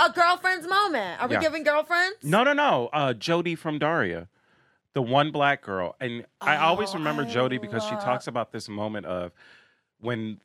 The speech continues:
Speaker 2: she became homecoming queen,
Speaker 1: Yes.
Speaker 2: her and Mac, and she's like, "They
Speaker 1: Yes.
Speaker 2: keep electing us."
Speaker 1: Yes.
Speaker 2: It's like, "This is, this is fucked up," essentially.
Speaker 1: I forgot about that
Speaker 2: And she sees
Speaker 1: episode.
Speaker 2: that one little black girl, and she's just like,
Speaker 1: I forgot about this
Speaker 2: "I gotta
Speaker 1: episode.
Speaker 2: stand up and I gotta do
Speaker 1: Oh my
Speaker 2: this."
Speaker 1: God, yes.
Speaker 2: And unfortunately, like,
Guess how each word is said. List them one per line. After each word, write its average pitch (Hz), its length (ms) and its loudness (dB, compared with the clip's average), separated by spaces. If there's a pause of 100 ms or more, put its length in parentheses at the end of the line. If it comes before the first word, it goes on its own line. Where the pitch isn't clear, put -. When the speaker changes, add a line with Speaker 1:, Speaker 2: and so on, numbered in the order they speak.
(120)
Speaker 2:
she - 180 -10
became 113 360 -6
homecoming 113 480 -4
queen, - 160 -6
Speaker 1:
Yes. 208 280 4
Speaker 2:
her 113 60 2
and 113 100 -2
Mac, 113 220 0
and 185 100 -10
she's 185 120 -6
like, 196 260 2
"They 180 60 0
Speaker 1:
Yes. 104 80 -6
Speaker 2:
keep 127 240 -10
electing 92 440 -6
us." 78 280 -8
Speaker 1:
Yes. 165 320 -6
Speaker 2:
It's - 100 -16
like, 90 180 -12
"This 101 200 -10
is, 107 160 -14
this 98 200 -10
is 90 60 -20
fucked - 280 -6
up," 87 140 -8
essentially. 87 460 -10
Speaker 1:
I 196 80 -10
forgot 190 340 -8
about 170 140 -16
that - 80 -8
Speaker 2:
And - 60 -6
she 151 100 -8
sees 123 200 -8
Speaker 1:
episode. - 60 -10 (200)
Speaker 2:
that - 40 -
one 98 180 -8
little 95 200 -8
black 95 300 -8
girl, 104 160 -8 (100)
and 98 180 -14
she's - 60 -16
just 95 160 -16
like, 98 140 -10
Speaker 1:
I 190 100 -8
forgot 175 420 -12
about 165 280 -14
this 160 100 -20
Speaker 2:
"I 110 100 2
gotta 120 160 4
Speaker 1:
episode. 113 100 -4
Speaker 2:
stand 95 220 -6
up 87 100 -6
and 90 80 -10
I 85 60 -10
gotta 76 200 -10
do - 80 -12
Speaker 1:
Oh - 100 -8
my 175 140 -8
Speaker 2:
this." 180 100 -12
Speaker 1:
God, 214 380 -10
yes. 220 520 -8 (280)
Speaker 2:
And 113 200 -2
unfortunately, 120 680 -6
like, 92 320 -8